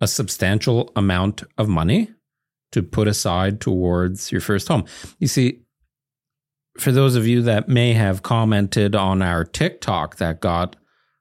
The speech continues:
a lot of debate when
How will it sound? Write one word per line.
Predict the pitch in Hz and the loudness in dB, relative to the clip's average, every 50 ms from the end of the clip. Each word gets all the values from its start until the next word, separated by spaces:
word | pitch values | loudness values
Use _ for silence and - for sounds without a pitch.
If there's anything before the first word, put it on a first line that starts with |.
| _ _ - | _ _ -4
a | - 92 | -2 0
lot | 95 95 92 90 92 | 0 2 0 0 0
of | 87 87 | -2 -2
debate | 92 82 78 107 101 95 90 113 - - - - - - _ _ _ _ _ _ _ _ _ | -4 -2 0 0 2 2 2 0 0 -4 -8 -14 -14 -18 _ _ _ _ _ _ _ _ _
when | - 120 107 98 95 95 95 92 95 92 92 90 92 90 90 95 | 0 0 2 2 2 2 2 0 0 0 0 0 0 0 -2 -4